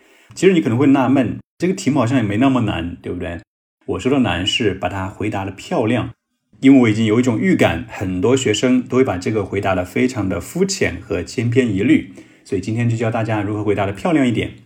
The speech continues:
来看看我怎么回答这个问题的。首先来看我的中文思路，你不喜欢什么颜色？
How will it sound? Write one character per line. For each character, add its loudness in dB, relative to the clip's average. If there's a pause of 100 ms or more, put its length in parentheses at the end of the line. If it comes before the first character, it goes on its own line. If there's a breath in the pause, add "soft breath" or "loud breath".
(640)
来 -2
看 2
看 2
我 2
怎 0
么 0
回 -2
答 -2
这 -2
个 -2
问 0
题 -6
的。 -8 (300 soft breath)
首 -4
先 4
来 8
看 2
我 2
的 -2
中 2
文 -2
思 0
路， -2 (840)
你 2
不 2
喜 -2
欢 0
什 -2
么 0
颜 -2
色？ 0